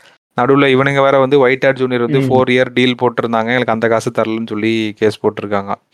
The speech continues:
Speaker 1: அதனால எனக்கு தெரியல, இது,
Speaker 2: ம்.
Speaker 1: இது எங்கு தொடங்கும், எங்கு முடியும், ஆற்றின் பயணம் அப்படின்ற வருஷம் போயிட்டு இருக்கு பைஜூஸ்.
Speaker 2: ம்.
Speaker 1: இந்த டைம்ல அவங்க அட்வர்டைஸ்மெண்ட்டுக்கு
Speaker 2: வா-
Speaker 1: ஹெவியா ஸ்பெண்ட் பண்ணிருக்காங்க ஆக்சுவலா பைஜூஸ் இந்த ரெண்டு வருஷத்துல.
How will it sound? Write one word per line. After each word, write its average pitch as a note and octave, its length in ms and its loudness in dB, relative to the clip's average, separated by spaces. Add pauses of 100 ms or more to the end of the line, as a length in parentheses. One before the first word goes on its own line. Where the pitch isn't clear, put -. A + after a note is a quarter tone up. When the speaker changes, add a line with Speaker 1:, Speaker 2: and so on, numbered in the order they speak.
(760)
Speaker 1:
அதனால A#2+ 640 2 (300)
எனக்கு G#2+ 380 -2
தெரியல, D#3+ 300 4
இது, A#2+ 420 4
Speaker 2:
ம். - 20 2
Speaker 1:
இது A2+ 180 0
எங்கு C3+ 340 0
தொடங்கும், C3+ 640 -2
எங்கு A#2+ 300 -6
முடியும், A#2+ 480 -2
ஆற்றின் A#2 540 -2
பயணம் A2+ 380 2
அப்படின்ற A#2+ 420 -2
வருஷம் A#2 380 -4
போயிட்டு A#2 280 -2
இருக்கு A2 260 -2
பைஜூஸ். A2 400 -4 (520)
Speaker 2:
ம். A2+ 260 -4 (680)
Speaker 1:
இந்த D3+ 220 4
டைம்ல F3+ 300 2
அவங்க F#3 300 2
அட்வர்டைஸ்மெண்ட்டுக்கு G3+ 580 0
Speaker 2:
வா- C#3+ 180 2
Speaker 1:
ஹெவியா C#3+ 260 2
ஸ்பெண்ட் C#3 300 -2
பண்ணிருக்காங்க B2 460 -2 (100)
ஆக்சுவலா A#2+ 380 -2 (140)
பைஜூஸ் A#2+ 380 -2
இந்த A2+ 80 0
ரெண்டு A2 280 2
வருஷத்துல. A#2 360 -2